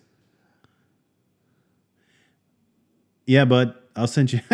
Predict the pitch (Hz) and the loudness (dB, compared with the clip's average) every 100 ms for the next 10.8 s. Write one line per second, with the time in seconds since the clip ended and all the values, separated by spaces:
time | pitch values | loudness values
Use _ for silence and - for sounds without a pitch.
0 | 196 - 226 202 - 143 135 123 139 104 | 0 0 -2 -2 -2 -2 -2 -4 -8 -8
1 | 101 98 110 92 82 - 92 _ 117 113 | -8 -8 -10 -12 -14 -20 -20 _ -4 -2
2 | 107 98 98 92 80 - - _ - 127 | -4 -6 -6 -8 -10 -20 -20 _ -6 -2
3 | 135 120 - - _ _ _ - 127 120 | -2 -2 -8 -20 _ _ _ -12 -8 -6
4 | 101 - _ _ 156 165 160 147 139 131 | -8 -16 _ _ -10 -6 -6 -6 -10 -14
5 | 120 110 104 - - 139 135 123 135 - | -16 -20 -20 -20 -14 -4 -4 -2 -6 -6
6 | - _ - - 170 190 180 117 139 180 | -18 _ -14 -10 -6 -4 -2 -2 -2 -2
7 | 185 - 208 196 127 123 127 170 165 156 | -4 -8 -8 -8 -8 -10 -8 -10 -10 -10
8 | 165 160 139 - 151 160 151 135 143 143 | -10 -10 -12 -12 -10 -10 -8 -8 -8 -8
9 | 156 _ _ _ _ 185 180 180 - - | -10 _ _ _ _ -8 -4 -4 -6 -18
10 | - 160 - 190 180 160 127 110 | -16 -16 -12 -12 -8 -8 -8 -10